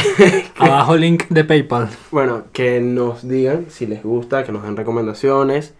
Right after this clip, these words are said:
Speaker 1: prácticamente eso.
Speaker 2: Bueno, por mi parte ya ustedes saben que me la paso es básicamente estudiando, así que bueno, este año finalmente termino mi carrera, no sé qué coño voy a hacer después, pero el tiempo lo dirá y eso es lo que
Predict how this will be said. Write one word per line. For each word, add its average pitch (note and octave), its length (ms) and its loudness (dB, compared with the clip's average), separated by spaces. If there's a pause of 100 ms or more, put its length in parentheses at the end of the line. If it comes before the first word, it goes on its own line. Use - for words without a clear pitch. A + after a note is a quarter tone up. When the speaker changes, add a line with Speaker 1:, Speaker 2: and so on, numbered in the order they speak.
(280)
Speaker 1:
prácticamente C#3 760 -2
eso. C3 180 -10 (240)
Speaker 2:
Bueno, C3+ 280 -4
por B2+ 100 -4
mi B2+ 140 -6
parte C3 280 -4
ya D3+ 80 -4
ustedes D#3 280 -4
saben D#3 260 -4
que D3+ 80 -6
me C3 100 -6
la A#2 120 -8
paso C#3 260 -8
es B2 100 -8
básicamente C3 600 -6
estudiando, C#3 420 -6
así D3+ 160 -10
que B2 100 -10
bueno, G#2 320 -8
este - 280 -10
año C3 360 -4
finalmente B2+ 840 -4
termino A#2+ 400 -4
mi C3 120 -6
carrera, E3+ 640 0
no A2+ 160 -2
sé B2+ 160 -6
qué C3+ 140 -10
coño C#3 300 -4
voy C#3 120 -6
a C#3 40 -4
hacer C3+ 200 -6
después, D3 640 -4
pero A2 500 -4
el A#2+ 160 -6
tiempo C3 340 0
lo E3+ 100 6
dirá E3 280 4
y D3+ 100 2
eso C3 180 -4
es B2+ 120 -10
lo C#3+ 260 -4
que A#2+ 320 -2